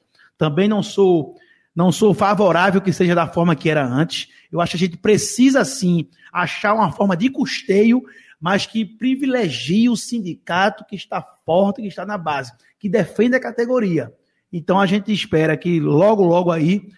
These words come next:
a gente consiga uma forma de financiar, como é no Sistema S hoje, que ninguém discute isso. O Sistema S que tem um belo trabalho, diga-se de passagem, mas que recebe dinheiro do bolso do trabalhador de forma compulsória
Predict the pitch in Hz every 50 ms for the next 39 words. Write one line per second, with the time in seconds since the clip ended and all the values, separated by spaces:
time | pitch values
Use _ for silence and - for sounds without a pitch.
0 | _ _ _ 156 139 170 - - 185 175 - - - 214 240 214 233 180 160 -
1 | - 180 180 156 - - 170 165 165 156 160 - _ - 185 185 175 147 - -
2 | 160 180 196 - - - - - - 427 349 311 311 330 339 269 - 226 - -
3 | 349 359 277 196 196 233 247 220 - - 185 180 220 269 240 170 196 - 254 262
4 | 262 247 - 302 320 277 - - - - 277 339 339 - 226 190 196 208 175 -
5 | - - - _ _ _ _ _ _ _ _ _ _ _ - - - 226 226 214
6 | 202 214 254 254 - - - 233 233 214 156 165 220 262 262 240 190 220 185 151
7 | 180 214 226 190 185 202 208 202 180 - 208 - 196 175 143 - 180 180 240 226
8 | 285 - - - - - - - 254 302 277 - - 311 285 262 208 - - 220
9 | 226 233 247 226 240 208 196 214 254 208 254 202 180 202 220 208 226 214 - 202
10 | 202 185 202 196 180 160 196 226 226 269 269 254 254 262 285 269 294 302 311 -
11 | 240 - - - 226 262 285 285 285